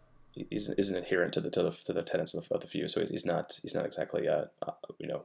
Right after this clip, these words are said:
he, he's, he's well versed in kind of what the general, what we value is and what, what we don't. So I kinda look at him, like, like, uh, what, what, what was, what was the thing they eat again? What, they make it purple or blue?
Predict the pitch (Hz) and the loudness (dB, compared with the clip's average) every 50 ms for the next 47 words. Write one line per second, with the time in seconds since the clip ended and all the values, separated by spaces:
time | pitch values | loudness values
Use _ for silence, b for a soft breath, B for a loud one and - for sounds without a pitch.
0 | - - - - - 107 104 104 - - - 87 85 82 80 78 - - - 98 | 0 2 2 4 4 2 2 0 2 6 8 8 8 8 6 2 2 0 -2 -4
1 | - 78 80 82 85 85 - - - - 76 71 - - - - _ b b b | -4 -4 -2 -2 -2 -2 -2 -2 -2 -2 0 2 0 0 -2 -4 _ b b b
2 | b b b b b - 87 85 92 87 87 82 80 82 80 80 80 76 76 78 | b b b b b 8 10 10 12 12 12 12 12 12 12 12 10 8 8 8
3 | 82 82 80 82 82 - - - - 80 80 - - - 107 98 104 - - - | 6 6 4 4 4 2 2 0 0 0 2 4 8 10 10 10 8 6 2 0
4 | - - - - - - 101 104 95 90 90 85 90 - - - - - - 92 | -2 0 0 2 4 10 12 12 12 12 12 12 12 10 6 0 -2 -2 -2 -2
5 | - - - - - - _ B B B B B 117 117 151 - 117 143 143 147 | 0 0 0 0 0 -2 _ B B B B B 12 12 12 12 12 12 12 12
6 | - 110 131 127 - 127 117 107 - 110 107 107 110 110 110 110 - - - 98 | 12 12 12 12 10 8 8 8 8 8 8 10 10 8 8 6 4 0 0 0
7 | - - - - 95 90 87 85 90 92 90 98 98 - - - - - - - | 0 0 2 4 4 4 4 4 4 4 4 2 0 -4 -6 -16 -20 -20 -20 -4
8 | - 95 85 85 92 92 95 - | -2 0 2 4 4 4 2 2